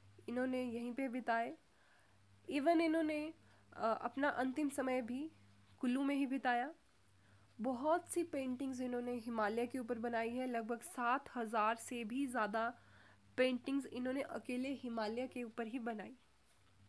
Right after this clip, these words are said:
शायद ही आज ऐसा कोई म्यूजियम होगा पूरी दुनिया में जहाँ पे निकोलस रॉरिक की पेंटिंग नहीं होगी। ये कुछ इनकी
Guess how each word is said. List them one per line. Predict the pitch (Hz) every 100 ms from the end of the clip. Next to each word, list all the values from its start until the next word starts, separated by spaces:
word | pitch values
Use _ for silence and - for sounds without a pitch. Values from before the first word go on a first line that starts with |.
| - - - - - - - -
शायद | - 285 269 330 349
ही | 330
आज | 294 285 -
ऐसा | 247 269
कोई | 254 262 254
म्यूजियम | 240 226 233 262
होगा | 240 226 214 214 262 - _ _ _ _ _ -
पूरी | 240 240
दुनिया | 220 226 233 233
में | 226 247 - - - - - - - - - - - - -
जहाँ | 208 240 254 247
पे | 262 262 -
निकोलस | 240 247 240 233 240 - - - - 220
रॉरिक | 233 240 277 269
की | 262
पेंटिंग | - 233 220 226 220
नहीं | 214 202 202
होगी। | 175 - - _ - - - - - - - - - - - - - - - - - 254
ये |
कुछ | 247 302 311
इनकी | 285 277 285